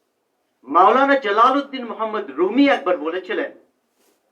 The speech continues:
জীবন সম্বন্ধে একটা কথা বলেন। উনি বলেছিলেন, "জীবন হলো ধরে রাখা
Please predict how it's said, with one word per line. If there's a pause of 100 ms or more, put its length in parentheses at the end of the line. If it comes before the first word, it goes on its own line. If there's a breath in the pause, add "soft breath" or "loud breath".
(240)
জীবন
সম্বন্ধে
একটা
কথা
বলেন। (720)
উনি
বলেছিলেন, (1000)
"জীবন
হলো (1000)
ধরে
রাখা